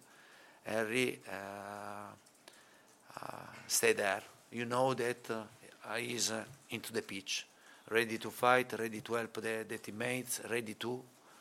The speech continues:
uh, to solve the situation with, uh, uh, with the goals or with, uh, with the assist. And, uh, but, you know, and, uh,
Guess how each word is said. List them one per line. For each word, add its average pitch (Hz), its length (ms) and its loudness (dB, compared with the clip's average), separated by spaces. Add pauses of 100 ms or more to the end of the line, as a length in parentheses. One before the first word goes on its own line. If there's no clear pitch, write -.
(500)
uh, - 140 -6
to 123 80 2
solve 123 420 4
the 110 120 -2
situation 120 580 2 (260)
with, 110 220 -10
uh, 110 40 -6 (920)
uh, - 60 -10 (420)
with 113 120 -6
the 120 80 -2
goals 123 400 4
or 113 100 0
with, 110 160 -4
uh, 113 320 -4
with 117 140 -6
the 110 120 2
assist. 117 440 0 (800)
And, 101 200 -6
uh, 107 1120 -6 (2250)
but, 131 120 6
you 139 120 4
know, 127 220 6
and, 117 220 2
uh, 110 840 0